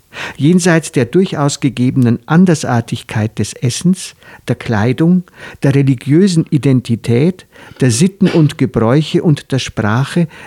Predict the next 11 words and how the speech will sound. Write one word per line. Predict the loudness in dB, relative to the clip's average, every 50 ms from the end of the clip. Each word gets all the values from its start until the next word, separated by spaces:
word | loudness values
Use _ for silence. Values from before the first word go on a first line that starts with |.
| -8 -2
wird | 0 0 0 0 0
in | 0 2 2 4 4
der | 2 -2 0 0 2
urbanen | 2 2 2 0 0 2 4 4 4 4 4 4 2 2 0
Gesellschaft | 0 -4 -2 0 0 0 0 -2 -2 -2 -2 -2 -2 -4 -8 -4 -4
das | -4 -4
Verständnis | -4 -6 -6 -6 -2 0 2 2 2 0 0 -2 -4 -4 -2
der | -2 -2 -2 0 0
Welt | 0 -2 -2 -4 -8 -12 _ _ _ _
immer | 2 4 4 4 2 2
homogener. | 2 2 0 -2 -2 -2 -2 0 0 -2 -4